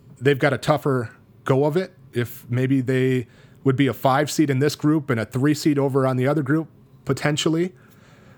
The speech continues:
"Oh, well, the travel is so bad. What, we ha-, we can't travel this far. It's, it's unsafe. And,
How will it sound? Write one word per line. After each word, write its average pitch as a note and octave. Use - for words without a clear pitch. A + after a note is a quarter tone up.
"Oh, D3+
well, C3+
the B2
travel E3
is A#2
so E3+
bad. D#3
What, C3+
we D#3
ha-, E3+
we F3+
can't F3+
travel E3
this D3+
far. C3
It's, B2+
it's C3+
unsafe. E3
And, A#2